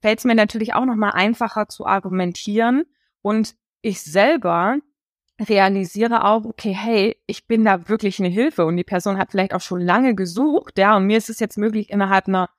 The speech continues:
verhältnismäßig kurzen Zeit da jemanden anzubieten. Also auch das Thema, in, in, in dieses Thema Qualifikation nochmal ordentlich reinzugehen, Motivlage nochmal ordentlich reinzugehen, um eben auch,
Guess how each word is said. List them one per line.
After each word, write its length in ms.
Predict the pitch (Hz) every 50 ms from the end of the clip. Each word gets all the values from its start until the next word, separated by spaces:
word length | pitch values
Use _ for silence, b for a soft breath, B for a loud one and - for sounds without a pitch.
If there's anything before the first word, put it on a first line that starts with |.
| _ _ _ _
verhältnismäßig 760 | _ 196 185 190 233 233 226 - 220 208 208 208 - 202 -
kurzen 340 | - 240 254 - - 208 190
Zeit 280 | - - 185 202 202 -
da 60 | 202
jemanden 400 | 190 196 196 190 190 196 - 190
anzubieten. 720 | - 208 247 - - 214 196 - 180 175 - - 190 196
Also 320 | 196 190 185 175 190 190 180 - _ _ _ _ _ _ _ _
auch 140 | - 208 208
das 220 | - 233 202 -
Thema, 380 | - - 226 220 220 208 208 202
in, 200 | - - 202 202 -
in, 180 | - 190 196 -
in 80 | 190
dieses 240 | 180 208 185 208 -
Thema 240 | - - 196 196 190
Qualifikation 1000 | - - - 190 202 196 - - 208 - - 185 - - - - 214 233 262 262
nochmal 280 | 262 247 220 214 226 -
ordentlich 420 | 214 226 226 220 214 220 - -
reinzugehen, 580 | 185 196 208 - - 202 - 208 202 202 208 202 _ _ _ _ _
Motivlage 800 | 196 185 - - - 247 277 - - 247 240 240 240 240 240 226
nochmal 280 | 226 220 214 214 208
ordentlich 460 | - 196 214 214 220 208 208 - - 196
reinzugehen, 680 | 190 196 214 226 - - 196 - - 196 208 208 202
um 180 | - 196 208 202
eben 200 | - 196 185 202
auch, 320 | - - 185 185 196 -